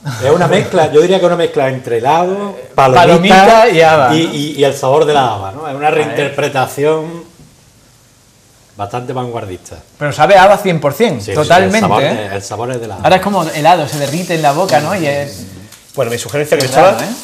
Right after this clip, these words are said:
Speaker 3: te voy a hacer la faena que poner un perisco bastante grande,
Speaker 1: Eh,
Speaker 3: ¿vale?
Speaker 1: por cierto, a algunos niños que tanto les cuesta introducir este tipo de, de alimentos, quizás sea una, una forma de que los niños tomen este tipo, ¿verdad?
Speaker 2: Claro, es como comer
Speaker 1: Vayan
Speaker 2: verduras de
Speaker 1: a,
Speaker 2: forma
Speaker 1: exactamente,
Speaker 2: divertida,
Speaker 1: sí.
Speaker 2: ¿no? Pero es una forma interesante.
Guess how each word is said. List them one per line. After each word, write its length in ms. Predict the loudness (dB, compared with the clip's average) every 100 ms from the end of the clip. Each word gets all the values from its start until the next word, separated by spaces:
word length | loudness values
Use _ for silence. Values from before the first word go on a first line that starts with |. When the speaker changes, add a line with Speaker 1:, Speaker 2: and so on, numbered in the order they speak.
| -2
Speaker 3:
te 60 |
voy 40 | 0
a 40 |
hacer 160 | 2 2
la 80 | 2
faena 300 | 0 0 0
que 100 | 0
poner 180 | -2
un 160 | -2 -6 -10
perisco 260 | -8 -6 0
bastante 300 | -2 -2 -6
grande, 300 | -6 -6 -10 -12 -8
Speaker 1:
Eh, 180 | -6 -4
Speaker 3:
¿vale? 140 | -2
Speaker 1:
por 160 | -2 -2
cierto, 640 | -2 2 2 2 0 0 -2
a 80 | -2
algunos 320 | 0 2 0
niños 380 | -2 -2 -2 -4 -6
que 200 | -8 -8
tanto 460 | -6 -2 0 0 -6
les 140 | -6
cuesta 560 | -2 -4 -4 -6 -4 -6
introducir 400 | -6 -8 -6 -10
este 140 | -10
tipo 280 | -12 -12 -8
de, 340 | -6 -4 -4
de 100 | -4
alimentos, 600 | -6 -6 -6 -8 -6 -8 -8 -20 _ -16
quizás 240 | -12 -8
sea 140 | -8 -8
una, 140 | -10
una 440 | -12 -14 -12 -12 -12
forma 420 | -10 -10 -10 -10
de 180 | -10 -12
que 240 | -12 -12
los 180 | -12 -14
niños 360 | -12 -12 -14 -14
tomen 200 | -14 -14
este 160 | -16 -16
tipo, 460 | -18 -14 -12 -10 -8
¿verdad? 140 | -2
Speaker 2:
Claro, 140 | 2 2
es 100 | 2
como 200 | 0 0
comer 220 | 0 2
Speaker 1:
Vayan 180 | 2 2
Speaker 2:
verduras 280 | 4 4 2
de 60 |
Speaker 1:
a, 40 | 0
Speaker 2:
forma 220 | 0 0
Speaker 1:
exactamente, 380 | 0 -2 -2 -2
Speaker 2:
divertida, 240 | 0 -2
Speaker 1:
sí. 60 | -6
Speaker 2:
¿no? 180 | -8 -6
Pero 140 | -8
es 100 | -6
una 120 | -6
forma 180 | -4 -6
interesante. 560 | -6 -6 -8 -8 -10